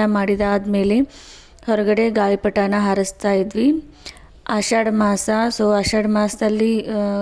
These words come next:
ಸಿಕ್ಕಾಪಟ್ಟೆ ಗಾಳಿ ಇರುತ್ತಲ್ಲ, ಆ ಟೈಮಲ್ಲಿ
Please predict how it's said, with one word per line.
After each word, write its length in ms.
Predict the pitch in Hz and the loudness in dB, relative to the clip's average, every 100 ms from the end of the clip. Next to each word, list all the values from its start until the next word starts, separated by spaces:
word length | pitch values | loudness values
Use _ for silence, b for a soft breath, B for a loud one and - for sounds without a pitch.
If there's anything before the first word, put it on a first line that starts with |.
| - - | -6 -10
ಸಿಕ್ಕಾಪಟ್ಟೆ 600 | - 220 - 214 208 - | -12 -10 -8 -8 -4 -4
ಗಾಳಿ 400 | 208 208 202 208 | 0 0 2 2
ಇರುತ್ತಲ್ಲ, 340 | 202 196 208 202 | 0 -2 -2 0
ಆ 280 | 214 202 202 | 0 0 0
ಟೈಮಲ್ಲಿ 680 | 202 214 208 202 202 226 | 0 0 0 0 0 0